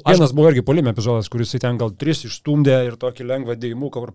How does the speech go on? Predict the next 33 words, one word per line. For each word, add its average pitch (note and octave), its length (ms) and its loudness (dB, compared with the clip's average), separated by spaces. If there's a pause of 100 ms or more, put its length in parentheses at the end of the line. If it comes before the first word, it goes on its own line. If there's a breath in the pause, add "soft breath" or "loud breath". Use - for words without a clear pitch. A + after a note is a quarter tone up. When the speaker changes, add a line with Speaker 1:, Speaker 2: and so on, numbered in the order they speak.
(100)
Speaker 2:
pat, C#3+ 180 -4
matėsi C3+ 380 -6
net B2 140 -10
pas E3+ 140 2
paskui - 280 -10
gerai C3 260 0
jautėsi, B2 300 -4
Speaker 1:
Taip, G#3 280 10
Speaker 2:
kaip - 80 -14
padaręs. A#2 380 -12
Speaker 1:
taip, E3 260 2
taip. D3 160 2
Tai D#3 80 2
aš C#3+ 100 2
galvoju, E3+ 260 2
kad D3+ 100 -2
jis D3+ 140 -4
yra D3 140 0
pasiilgęs D3 540 -4
kašės C3 400 -2 (400 loud breath)
ir C3+ 240 2 (160)
Rytui, F3+ 540 2 (260)
va, C3 200 0
toks D#3+ 600 4
irgi E3+ 240 0
vaizdelis C#3+ 480 0
turėtų C3 320 -6
patikti, - 360 -10
kai A2+ 120 -8
atvažiuoja A#2+ 340 -4
bičias, D3 320 -4
užduchintas A#2 580 -6
Italijoj, D#3 500 0